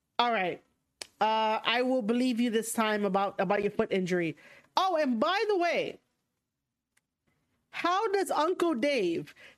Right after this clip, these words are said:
the person who's been pushing the narrative of, you know,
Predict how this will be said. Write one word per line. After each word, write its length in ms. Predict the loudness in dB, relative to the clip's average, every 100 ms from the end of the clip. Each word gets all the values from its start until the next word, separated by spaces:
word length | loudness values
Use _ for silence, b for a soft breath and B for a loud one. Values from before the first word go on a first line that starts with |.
| _
the 100 | -4
person 440 | 0 0 0 0
who's 220 | 2 2 0
been 200 | 0 -2
pushing 680 | 0 0 2 0 0 -2 -4 B -4
the 240 | 0 0
narrative 840 | 2 0 0 0 0 0 0 -2 -2
of, 500 | 0 0 -2 -4 -8 -16 _ -8 -8 -2
you 140 | 0
know, 260 | 0 0